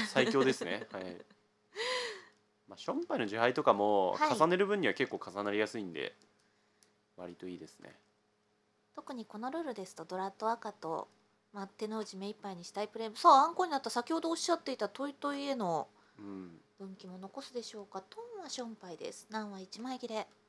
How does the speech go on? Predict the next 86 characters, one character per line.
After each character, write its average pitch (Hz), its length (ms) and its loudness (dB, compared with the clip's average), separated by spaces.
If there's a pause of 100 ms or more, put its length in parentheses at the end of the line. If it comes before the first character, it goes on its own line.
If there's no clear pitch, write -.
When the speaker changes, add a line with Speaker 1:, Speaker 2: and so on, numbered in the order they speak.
(100)
Speaker 1:
た - 60 -8
だ 135 80 0
ペ 208 220 -2
イ - 40 -2
切 - 100 -8
っ - 80 -16
た 123 100 4
っ - 40 -4
て 120 80 -4
こ 110 100 -4
と 113 120 4
は、 117 360 12
Speaker 2:
は - 0 -
い。 - 20 -8
Speaker 1:
ト 208 220 8
ン 165 80 0
ポ 147 260 6
ン 127 80 2
し - 100 -6
て 131 500 6 (520)
チ - 140 0
ー 151 220 4
ソ 156 220 2
ー 151 40 4
を 147 40 2
切 147 140 -4
る 139 60 0
っ - 20 -14
て - 80 -6
こ 113 80 -6
と 117 80 0
で 107 60 2
す - 60 -6
か 101 120 -2
ね。 117 100 0
な 135 80 2
ん 135 60 0
か 123 160 2 (400)
ト 254 180 6
ン 175 60 -4
ポ 156 160 8
ン 127 40 6
し - 100 -2
て 120 340 8
Speaker 2:
は 311 100 -2
い。 - 20 4
Speaker 1:
ト 170 120 8
イ 165 80 4
ト 180 100 8
イ 175 60 8
に 170 80 4
す - 100 -2
る 165 80 6
な 147 80 8
ら 113 80 12
パ 131 280 10
ー - 20 4
ソ 131 140 2
ー - 20 8
を 123 60 8
今 117 180 4
切 - 100 -10
り 98 100 -4
そ 107 140 -4
う 101 40 4
だ 98 60 4
っ - 40 0
た 90 100 -6
ん 82 60 -6
で 78 40 -12
す - 60 -16
よ 82 80 -12
ね。 90 100 -4
Speaker 2:
は 311 80 4
い。 226 140 -2 (220)
Speaker 1:
ペ 120 140 6
イ 101 40 8
は 92 240 6
縦 107 200 -4
の 90 140 -6
重 98 180 -6
な 92 60 0
り 87 100 -4
候 95 200 -6
補 - 120 -10
で。 - 180 -6